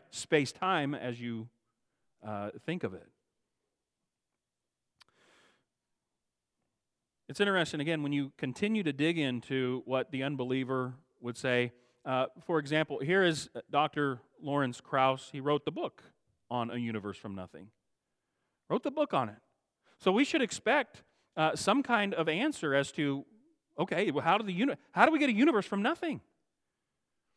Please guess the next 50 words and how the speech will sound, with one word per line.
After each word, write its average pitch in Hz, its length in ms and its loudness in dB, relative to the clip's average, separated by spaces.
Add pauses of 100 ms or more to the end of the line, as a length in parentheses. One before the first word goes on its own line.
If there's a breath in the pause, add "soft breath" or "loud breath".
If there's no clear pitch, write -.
(460)
And 160 380 4
what 185 140 6
he 196 120 0
says 208 460 2
in 165 180 -2
his 151 180 0
book, 196 220 -2
and 156 60 -6
by 175 100 6
the 170 80 0
way, 175 220 2
theoretical 190 520 0
physicist, 175 880 -6
he's 139 140 -8
kind 156 180 -2
of 143 60 -6
the, 139 80 -6 (360)
been 139 160 -10
the, 120 180 -6
the 113 140 -6
rock 131 280 4
star 143 300 0
for 120 180 -6
atheists 135 840 -6
in 131 320 -6
recent 135 400 -8
years. 127 460 -2 (720 soft breath)
Uh, 110 400 2 (300)
for 156 120 2
a 131 60 4
long 151 260 4
time, 156 220 2
he 151 80 2
was 123 100 -2
right 135 220 2
behind 143 320 -4
Stephen 127 300 -6
Hawking, 147 420 -2
but 135 100 -8
now 127 180 -2
Stephen 123 300 -10
Hawking 123 300 -4
is 101 60 -8
the 104 60 -10
late 113 280 -6
Stephen 147 300 -8
Hawking, 135 360 -8
and 110 140 -10
so 110 140 -10
he 120 260 -8